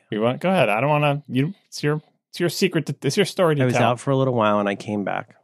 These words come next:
Speaker 2: and our flat was twenty degrees warmer Fahrenheit than the outside environment.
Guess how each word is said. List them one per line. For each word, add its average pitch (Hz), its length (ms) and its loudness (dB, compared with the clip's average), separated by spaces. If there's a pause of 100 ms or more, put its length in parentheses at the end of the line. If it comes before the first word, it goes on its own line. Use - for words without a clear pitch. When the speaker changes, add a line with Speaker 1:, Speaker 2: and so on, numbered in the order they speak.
(720)
Speaker 2:
and 113 360 -2
our 104 120 -4
flat 110 400 0
was 107 400 -6
twenty 113 640 -6
degrees 101 760 -6 (540)
warmer 113 480 -4 (640)
Fahrenheit 98 400 -8 (160)
than 117 640 2
the 113 260 -2
outside 107 460 -4 (100)
environment. 107 480 -6